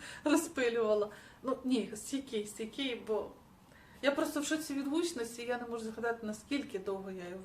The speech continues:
відчувала. Але я відч-, пам'ятаю, що в ту кімнату я не заходила <laughs> більше. Так, це аромат, не буду томити. Сантологія Forest Blends. Я тут ставлю картинку, знову ж таки.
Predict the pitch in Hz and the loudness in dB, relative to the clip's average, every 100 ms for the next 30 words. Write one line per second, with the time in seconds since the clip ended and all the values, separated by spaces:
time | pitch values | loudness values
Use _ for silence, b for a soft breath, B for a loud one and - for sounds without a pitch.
0 | 185 - 196 190 190 214 B B B B | -12 -14 -6 -6 -6 -10 B B B B
1 | 226 240 240 - - - 240 240 262 269 | 4 4 0 -8 -4 2 4 4 4 4
2 | 269 226 - - 233 240 226 208 214 208 | 4 -2 -10 -8 -8 -4 -2 -2 -2 -2
3 | 190 190 - 220 233 220 208 214 214 - | -2 -6 -6 -4 0 0 0 -2 0 0
4 | 226 - 294 - - - B B B B | 0 2 0 0 -4 -12 B B B B
5 | B B 247 - 302 302 269 247 247 262 | B B 0 2 6 8 8 2 2 2
6 | 285 285 214 208 202 202 190 196 196 185 | 2 0 -4 -4 -2 -6 -6 -6 -4 -4
7 | 180 - - - - 294 - 262 262 285 | -6 -12 -16 -12 2 2 4 2 4 2
8 | 262 226 233 226 220 - 190 - - - | 2 0 4 4 2 -2 -6 -6 -10 -18
9 | - B B B B B B - 214 220 | -20 B B B B B B -6 2 4
10 | 208 208 208 - 202 190 196 190 - 185 | 4 0 -6 -4 -4 -2 -6 -8 -8 -12
11 | 196 196 196 196 214 208 - | -12 -12 -12 -12 -12 -14 -16